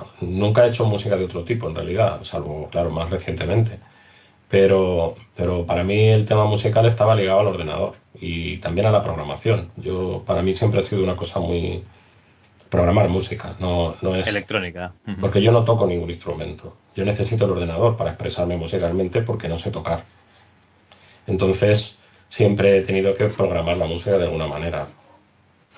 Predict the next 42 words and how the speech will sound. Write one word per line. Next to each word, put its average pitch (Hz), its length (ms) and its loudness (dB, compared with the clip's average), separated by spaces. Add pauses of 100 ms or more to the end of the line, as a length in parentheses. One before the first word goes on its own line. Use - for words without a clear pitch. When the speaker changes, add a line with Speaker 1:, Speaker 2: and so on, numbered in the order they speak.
(380)
Speaker 1:
Claro, 101 220 6
llegó 98 180 2
un 110 40 4
momento 113 320 6
en 123 80 4
que 104 140 0
ya 95 160 4
era 107 120 4
un 107 120 4
trabajo, 87 580 -2
y 78 320 -8
yo, 87 300 -2
yo 98 180 2
hago 107 120 4
muchas 107 280 4
cosas 85 280 -2
diferentes, 87 560 -2
entonces 85 260 -2
la 98 60 6
música 98 320 0
era 113 260 4
una 104 180 2
de 76 100 -6
ellas. 98 240 -6 (880)
Speaker 2:
<laughs> - 0 - (1120)
Speaker 1:
Mm. 98 60 -8 (460)
Speaker 2:
Aquí 113 220 0
entiendo 143 360 4
que 151 80 6
ya 123 100 4
estás 135 240 -2
a 117 100 0
full, 131 360 -2
eh, 104 380 0
con, 90 800 -8 (420)
con 92 500 -4
New 110 120 -2
Frontier, 101 480 -6
¿no? 123 200 2
Eh, 90 380 0
digamos, 104 340 -2
el, 92 460 0